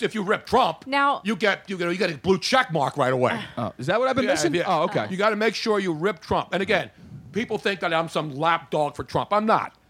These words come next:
Speaker 1: I just noticed that the media is now not media anymore. It's hacktivists.
Speaker 3: Yep.
Speaker 1: C N N. If you don't think C N N is openly an activist company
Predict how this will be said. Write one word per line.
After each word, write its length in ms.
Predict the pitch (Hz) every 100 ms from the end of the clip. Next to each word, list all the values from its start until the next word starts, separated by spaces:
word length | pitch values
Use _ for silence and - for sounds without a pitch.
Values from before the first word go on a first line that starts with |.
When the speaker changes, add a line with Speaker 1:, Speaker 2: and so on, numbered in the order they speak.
| _ _
Speaker 1:
I 120 | 165
just 240 | 190 208 170
noticed 400 | 185 180 135 -
that 260 | 131 113 - _ _
the 80 | 165
media 480 | 170 208 170 151 151
is 160 | 151
now 220 | 147 156
not 240 | 139 147 143
media 300 | 139 185 131
anymore. 440 | 104 98 95 101 95 _ _ _
It's 220 | 139 -
hacktivists. 840 | - - 147 - - 78 - -
Speaker 3:
Yep. 160 | 139 - _ -
Speaker 1:
C 380 | - - 240
N 120 | 233 202
N. 220 | 160 117
If 140 | 117
you 80 | 220
don't 200 | 269 254
think 220 | 240 226
C 300 | - - 196
N 120 | 190
N 200 | 170 123
is 180 | 120 123 -
openly 560 | 185 226 - 226 208 196
an 100 | 165 _
activist 560 | - 202 - 180 180 -
company 460 | - 175 165 160